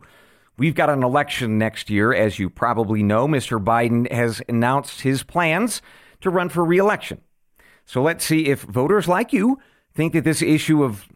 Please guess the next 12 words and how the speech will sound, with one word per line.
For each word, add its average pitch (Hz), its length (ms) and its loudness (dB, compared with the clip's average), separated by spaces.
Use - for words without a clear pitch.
well, 131 360 -4
likely 123 340 -2
compromise 107 800 0
by 107 220 0
our 113 280 0
greatest 120 500 0
enemy 139 400 0
is, 113 260 0
uh, 113 200 4
important, 170 840 0
or 208 180 2
it's - 340 -4